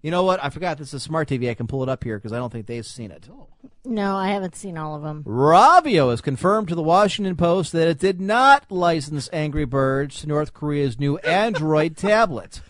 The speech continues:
Speaker 2: Your cat is
Speaker 1: called
Speaker 2: rubbing its face all over
Speaker 1: the
Speaker 2: the
Speaker 1: Sam
Speaker 2: microphone.
Speaker 1: June. How the hell did the cat get up here?
Speaker 3: She just moved my microphone because apparently she wants to be on
Speaker 1: Well,
Speaker 3: the mic.
Speaker 1: it, she does kind of the run of the place. She is higher ranking than all of you.
Speaker 3: Yes.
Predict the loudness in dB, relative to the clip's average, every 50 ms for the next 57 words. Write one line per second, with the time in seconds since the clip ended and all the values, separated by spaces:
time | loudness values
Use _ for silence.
0 | _ -12 -12 -12 -12 _ -12 -10 -8 -8 -8 0 6 8 8 10 8 8 4 2
1 | -2 _ -12 -10 -10 -10 -12 -14 -8 -4 -4 -2 -2 0 0 0 2 0 0 -2
2 | -2 -2 -2 -2 -4 -8 -10 -14 -14 -12 -10 -10 -10 -10 -12 -14 -14 -12 -12 -12
3 | -10 -10 -10 -10 -10 _ -14 -18 -16 -12 -10 -8 -6 -4 -4 -4 -6 -6 -6 -4
4 | -4 -4 -4 -6 -4 0 2 2 2 2 -2 -6 -6 -4 -4 -4 -4 -4 -4 -6
5 | -4 -6 -6 -8 -6 -6 -6 -6 -6 -6 -8 -8 -8 -8 -8 -8 -8 -8 -8 -8
6 | -8 -8 -8 -10 -10 -10 -10 -10 -8 -6 -6 -4 -4 -6 -6 -8 -10 -12 -14 -14
7 | -10 -8 -8 -6 -6 -6 -4 -4 -2 -2 -2 -4 -4 -8 -12 -14 -10 -10 -10 -10
8 | -10 -10 -8 -8 -6 -6 -8 -6 -6 -8 -8 -8 -10 -10 -10 -10 -10 -10 -10 -10
9 | -10 -12 -14 -14 -14 -14 -14 -14 -16 -18 -20 -12 -8 -6 -6 -6 -6 -6 -6 -6
10 | -6 -6 -6 -6 -8 -8 -10 -10 -10 -10 -10 -10 -10 -8 -8 -8 -8 -10 -14 -14
11 | -16 -10 -8 -6 -6 -6 -8 -14 -20